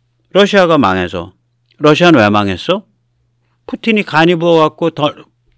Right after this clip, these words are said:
덜컥 전쟁 저질러서. 푸틴은 왜 간이 부어서 덜컥 전쟁 저질렀지? 아, 십 년 동안 무릎 버려놓으니까 중국이. 그렇게 된 거야, 이게. 인과관계가. 네.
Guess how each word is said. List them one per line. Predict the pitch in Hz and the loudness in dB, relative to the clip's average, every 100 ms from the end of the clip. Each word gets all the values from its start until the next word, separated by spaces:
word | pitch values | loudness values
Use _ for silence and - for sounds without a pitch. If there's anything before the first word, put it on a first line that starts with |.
| _ | _
덜컥 | 160 156 165 - | -6 0 -2 -2
전쟁 | 135 135 139 120 | -6 -2 -2 -2
저질러서. | 104 98 92 87 85 - _ _ _ _ - | -6 -6 -10 -12 -16 -18 _ _ _ _ -14
푸틴은 | 202 202 190 156 | -8 -4 -2 0
왜 | 151 | -2
간이 | 123 127 131 | -4 -6 -4
부어서 | 131 135 | -6 -8
덜컥 | 117 113 - | -12 -12 -12
전쟁 | - 101 104 98 | -10 -10 -8 -8
저질렀지? | 98 90 87 - 170 185 _ _ | -10 -12 -16 -14 -14 -14 _ _
아, | - | -6
십 | 214 269 | -2 0
년 | 269 269 | 0 0
동안 | 226 214 214 180 _ - - _ _ | -2 -2 -2 -6 _ -20 -20 _ _
무릎 | 156 165 220 185 - _ | -4 0 0 0 -8 _
버려놓으니까 | 160 180 165 143 123 - 95 95 104 _ _ _ _ _ _ _ _ _ _ _ _ | 2 4 2 2 -2 -6 -8 -10 -18 _ _ _ _ _ _ _ _ _ _ _ _
중국이. | - 135 113 90 85 - _ _ | -10 -8 -6 -10 -14 -18 _ _
그렇게 | - 156 143 | -6 -4 -2
된 | 120 95 | -4 -6
거야, | 92 | -10
이게. | 85 85 85 87 _ _ _ _ _ _ - | -12 -12 -14 -18 _ _ _ _ _ _ -4
인과관계가. | 135 127 113 98 82 85 90 - _ _ _ _ _ _ _ _ _ _ _ _ _ _ _ _ _ _ _ _ _ _ _ _ _ _ - | -2 -2 -4 -10 -14 -18 -20 -20 _ _ _ _ _ _ _ _ _ _ _ _ _ _ _ _ _ _ _ _ _ _ _ _ _ _ 2
네. | 165 127 | 4 4